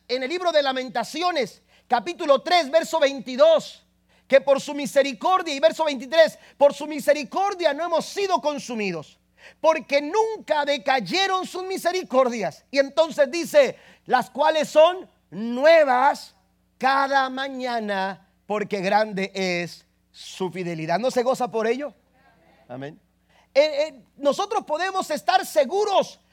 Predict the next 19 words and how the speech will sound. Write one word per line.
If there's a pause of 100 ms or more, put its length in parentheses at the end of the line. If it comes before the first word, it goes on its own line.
(120)
de
que
mañana (180)
el
Señor,
hermanos,
podemos
contar
de
parte
de
Dios (480)
con
su
misericordia. (460)
Su
misericordia
es
nueva